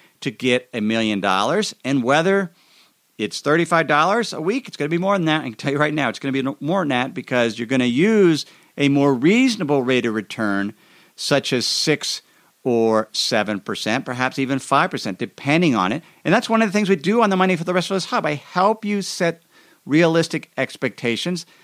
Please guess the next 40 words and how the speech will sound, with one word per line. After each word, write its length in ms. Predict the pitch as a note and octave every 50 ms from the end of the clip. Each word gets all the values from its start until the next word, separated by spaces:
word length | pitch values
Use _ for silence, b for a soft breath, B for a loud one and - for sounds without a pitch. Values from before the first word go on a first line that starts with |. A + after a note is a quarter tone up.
| b b b
There's 240 | b C3 C3 A2 A2
model 400 | A#2+ B2+ C#3+ D#3 E3+ F3 F3 D#3+
allocations 720 | - C#3 C3+ C3 B2+ - - C3 B2 A#2 - A#2 G#2 B2+
out 180 | A#2 A2+ G#2+ -
there, 240 | A#2 A#2+ B2 B2 - -
as 180 | A2+ G2+ F#2
well 480 | F#2+ F#2+ A2 A#2 A#2+ B2 B2 B2 B2+ - -
as 380 | - G#2 G#2+ G#2 G2+ F#2+ - - b b b b
some 240 | - - B2 A2
model 260 | A2 G#2+ G#2 G#2 G#2 F#2+
portfolios 880 | - A2+ G#2+ - - - G3+ A3+ A3+ G3+ E3+ D3+ C#3+ D3+ E3+ E3+ - - b b b b b b b b b
that, 280 | B2+ B2+ B2 - _ -
that 240 | - A#2+ A2 - -
you 80 | A2+
can 160 | - - A2
do. 240 | F#2+ F2 D#2+ D2 - _ _ b b b b b b b b
You 120 | b D#3+ D#3
can 200 | - G#3 G#3 - _ -
also 460 | E3 G3 A3+ C4 C4 - - C4 A#3+
get 320 | E3 C3+ E3+ E3+ D#3 - -
that 260 | C#3 C3+ C3 C3 B2+
if 180 | B2 A#2 -
you're 200 | C3+ B2+ B2+ B2
a 40 | A#2+
U 140 | A#2 C#3 D#3+
S 140 | E3 D3+ -
based 320 | - C#3+ C3+ C3 - -
listener. 340 | B2 A#2+ A2 - A#2+ A2 A2
Just 260 | G#2 C#3 D3+ C#3+ -
text 320 | - - F3 E3+ - - -
the 80 | D#3
word 240 | C3+ C3+ C3+ B2+ A2+
savings, 920 | - - - - E3 E3+ F3+ E3+ C3+ B2+ A#2 B2+ D#3+ G3 G3 F3+ - - b b b b b b b b b b b b b b b
S 200 | C#3 C#3+ C#3 - -
A 160 | - C#3 C#3 C3+
V 240 | A2+ C3+ C3 C3 C3+ -
I 220 | A#2+ A#2 A#2+ B2+ C3 -
N 220 | - B2 A#2+ A#2
G 240 | G#2 - A#2 A#2 - -
S, 380 | A#2 A#2 A2+ A2+ - - -